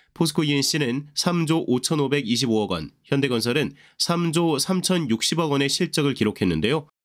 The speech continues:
양사가 거둔 도정사업 수주 실적은 주요 건설사 전체 실적의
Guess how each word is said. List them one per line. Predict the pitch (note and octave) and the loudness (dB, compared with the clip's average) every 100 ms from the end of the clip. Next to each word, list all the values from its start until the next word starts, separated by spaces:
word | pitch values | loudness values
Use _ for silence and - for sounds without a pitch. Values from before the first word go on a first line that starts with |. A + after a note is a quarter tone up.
| _ _ - | _ _ -2
양사가 | C#3 E3 F#3+ G3 | -2 0 2 0
거둔 | F3 D3 F3 D#3 A#2 | 0 0 0 0 0
도정사업 | C3 D#3 D3+ D3 C#3+ | 0 0 0 -2 -2
수주 | - - | -2 0
실적은 | D#3+ D3+ - A#2 D#3+ D#3 - | 0 0 0 0 -2 -2 -2
주요 | C#3 D#3 | 0 2
건설사 | C#3+ B2+ C3+ B2+ C#3 A2+ F2+ | 0 0 0 0 0 0 -2
전체 | B2+ C3 - D#3+ | 0 0 0 0
실적의 | - B2+ G#2+ F#2+ B2+ C3 | 0 -2 -2 -2 -2 -4